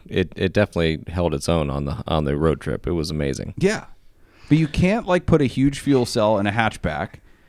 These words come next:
Speaker 2: You can't put any fuel cell because there's no firewall. You can't put, like, a ton of groceries in. You can't put a dog in. Can't put your drums in.
Speaker 1: You could probably put a L E D screen that said, "I've got the juice."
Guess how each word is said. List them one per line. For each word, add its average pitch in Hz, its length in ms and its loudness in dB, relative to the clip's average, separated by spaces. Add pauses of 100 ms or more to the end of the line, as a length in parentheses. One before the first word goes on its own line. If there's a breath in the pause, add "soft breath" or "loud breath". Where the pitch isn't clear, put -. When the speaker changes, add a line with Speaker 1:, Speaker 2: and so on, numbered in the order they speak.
Speaker 2:
You 117 80 -2
can't 175 220 2
put 175 180 -2
any 202 240 4
fuel 92 300 -2
cell 95 260 -2
because 123 240 0
there's 107 160 -6
no 113 140 0
firewall. 92 720 0 (480 soft breath)
You 117 120 6
can't 160 380 6
put, 156 240 2
like, 131 300 2 (420)
a 107 80 -4
ton 104 220 0
of 85 80 -2
groceries 101 500 0
in. 80 180 -2
You 127 80 2
can't 202 240 0
put 208 120 6
a 185 80 6
dog 139 420 2
in. 85 360 -6 (440 soft breath)
Can't 151 240 4
put 156 140 4
your 139 160 2
drums 113 420 2
in. 80 340 -6 (840)
Speaker 1:
You 95 160 0
could 139 340 2
probably 110 720 2
put - 400 -2
a 80 380 0
L 90 240 0
E 82 80 0
D 80 200 -2
screen 90 440 0
that - 180 -4
said, 80 320 0
"I've 78 260 -2
got - 280 0
the 80 100 -4
juice." 95 540 -4